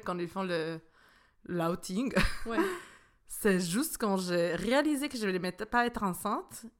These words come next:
Speaker 1: et que je devais pas avoir la honte de ça. C'était juste déjà génial les jours où j'ai assumé et j'ai commencé à dire, « Non, mais en fait,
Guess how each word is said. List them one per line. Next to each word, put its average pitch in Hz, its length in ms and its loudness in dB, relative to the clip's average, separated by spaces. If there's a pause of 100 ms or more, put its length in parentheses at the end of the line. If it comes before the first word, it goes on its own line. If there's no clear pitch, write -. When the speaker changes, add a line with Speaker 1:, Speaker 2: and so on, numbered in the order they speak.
Speaker 1:
et 202 80 0
que 170 60 -4
je 180 80 -4
devais 175 220 0
pas 254 180 4
avoir 226 240 4
la 196 120 4
honte 190 220 -2
de 175 140 -4
ça. 175 280 -4 (840)
C'était - 260 2
juste 285 200 2
déjà 220 440 2
génial 202 340 0
les 220 80 6
jours 214 200 0
où 196 80 2
j'ai 170 120 0
assumé 214 560 -2
et 196 60 -2
j'ai 175 160 -4
commencé 185 380 -4
à 220 100 0
dire, « 190 420 -4
Non, 202 140 -2
mais 190 80 0
en 170 60 -6
fait, 202 120 -6